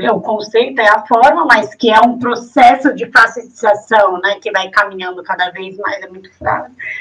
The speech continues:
fácil, mas acho que, de fato, conseguir colocar e falar, e não tem medo da gente falar,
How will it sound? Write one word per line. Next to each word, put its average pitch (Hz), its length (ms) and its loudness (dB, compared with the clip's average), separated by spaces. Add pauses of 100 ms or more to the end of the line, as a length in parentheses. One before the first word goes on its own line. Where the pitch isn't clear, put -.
(120)
fácil, - 280 2 (380)
mas 302 200 4
acho 226 220 2
que, 247 220 4 (100)
de 220 300 4
fato, 294 320 6
conseguir 277 960 2 (180)
colocar 277 580 6
e - 40 -8
falar, 294 480 6
e - 20 -8
não 294 160 -4
tem 285 160 -6
medo 285 240 -6
da 294 120 0
gente 254 280 -10
falar, 214 460 0